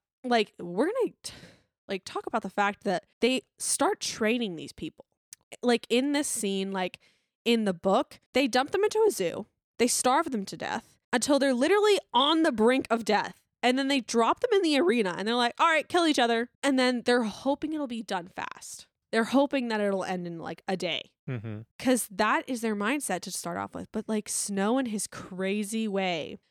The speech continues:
Speaker 1: of, like, figuring out how to make something terrible look good, which is, like, his entire personality. He finds a way to make this thing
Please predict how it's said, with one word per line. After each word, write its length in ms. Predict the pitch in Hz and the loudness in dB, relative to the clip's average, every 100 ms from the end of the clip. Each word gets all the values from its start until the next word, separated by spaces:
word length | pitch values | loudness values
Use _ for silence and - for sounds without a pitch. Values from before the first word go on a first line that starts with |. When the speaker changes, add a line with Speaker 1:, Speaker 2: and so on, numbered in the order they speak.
| _ | _
Speaker 1:
of, 180 | 208 190 | 0 2
like, 260 | 190 175 - | 0 0 -2
figuring 360 | 233 277 330 | -2 0 0
out 140 | 302 240 | 0 0
how 120 | 247 | -2
to 80 | 240 | -2
make 220 | 202 208 | -2 -4
something 380 | - 254 277 254 | -4 -4 -6 -8
terrible 520 | - 220 214 226 233 | -4 0 0 2 0
look 220 | 208 - | -2 -2
good, 300 | 190 139 - - _ _ | -4 -6 -8 -20 _ _
which 200 | 214 226 | -2 0
is, 140 | 233 | 0
like, 180 | 220 202 | 2 0
his 200 | - 208 | 0 0
entire 380 | 214 220 185 185 | 0 0 0 0
personality. 840 | - 185 - 156 87 - - - - _ | -2 -4 -4 -6 -8 -10 -16 -20 -20 _
He 200 | - 294 | 0 0
finds 340 | - 294 320 | 2 0 0
a 80 | 311 | -2
way 400 | 202 185 180 165 - | 0 0 0 -2 -8
to 140 | - | -8
make 360 | 208 208 240 - | -4 -2 -2 -4
this 240 | 269 - - | -6 -6 -6
thing 400 | 196 196 170 | -4 -4 -6